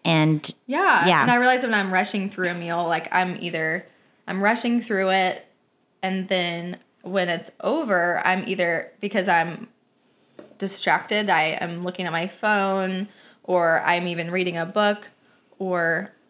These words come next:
Speaker 2: I'm with the kids. With the kids is great. Like, that feels like
Speaker 1: Mm-hmm.
Speaker 2: a connected meal. We are together. This is a time of rest. Um, there's also, uh,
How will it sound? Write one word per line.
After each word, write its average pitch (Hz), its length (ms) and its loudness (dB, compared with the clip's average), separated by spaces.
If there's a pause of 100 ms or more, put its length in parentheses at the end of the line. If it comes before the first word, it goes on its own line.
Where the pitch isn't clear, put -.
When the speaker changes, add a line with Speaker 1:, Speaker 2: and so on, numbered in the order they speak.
Speaker 2:
I'm 170 360 -4
with 175 180 -6
the 165 60 -6
kids. 190 580 -2
With 220 160 0
the 233 80 0
kids 190 200 0
is 160 120 -10
great. - 380 -6
Like, 175 200 0
that 190 260 4
feels 165 420 0
like 160 260 4
Speaker 1:
Mm-hmm. 170 320 2 (200)
Speaker 2:
a 185 40 -10
connected 185 500 -4
meal. 165 480 -2
We 180 140 -6
are 165 80 -2
together. 160 640 -2
This 180 160 -8
is 175 120 -10
a 165 60 -6
time 165 280 -4
of 160 240 -6
rest. 196 520 -2 (680)
Um, 170 320 2
there's 190 220 2
also, 190 640 0 (340)
uh, - 320 0